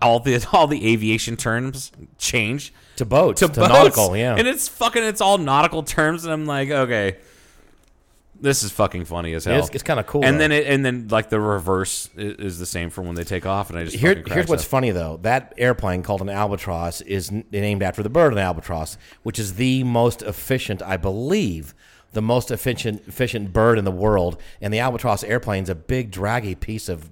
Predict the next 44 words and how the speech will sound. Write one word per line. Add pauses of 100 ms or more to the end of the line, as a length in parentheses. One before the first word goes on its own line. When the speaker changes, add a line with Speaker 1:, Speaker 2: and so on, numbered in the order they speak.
(120)
Speaker 2:
drag.
Speaker 1:
Hey,
Speaker 2:
And
Speaker 1:
hey,
Speaker 2:
I
know
Speaker 1:
it
Speaker 2:
you
Speaker 1:
is
Speaker 2:
like
Speaker 1:
a
Speaker 2:
it.
Speaker 1:
work
of
art.
Speaker 2:
It
is.
It
is.
Speaker 1:
How
dare
Speaker 2:
It's
very
Speaker 1:
you.
Speaker 2:
draggy
and
inefficient,
though.
Speaker 1:
Did
you
ever
see
Tailspin? (100)
Speaker 2:
Haven't
you
ever
dated
someone
who
was
draggy
and
inefficient? (260)
Speaker 1:
<laughs>